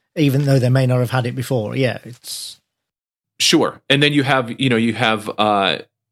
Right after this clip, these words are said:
Speaker 2: the lead guitar players of the day, you know, who were most well known. So I think there was also a tension to,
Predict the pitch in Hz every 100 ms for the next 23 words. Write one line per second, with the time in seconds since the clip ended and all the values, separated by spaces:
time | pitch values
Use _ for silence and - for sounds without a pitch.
0 | _ - 113 113 107 104 - _ - 113
1 | 131 127 110 120 117 113 104 98 104 90
2 | 87 98 98 87 87 104 107 98 92 110
3 | 98 95 98 98 101 95 95 92 - 104
4 | 107 131 120 110 107 101 - 104 107 -
5 | 104 101 98 - 90 62 - 123 104 110
6 | 95 - 95 92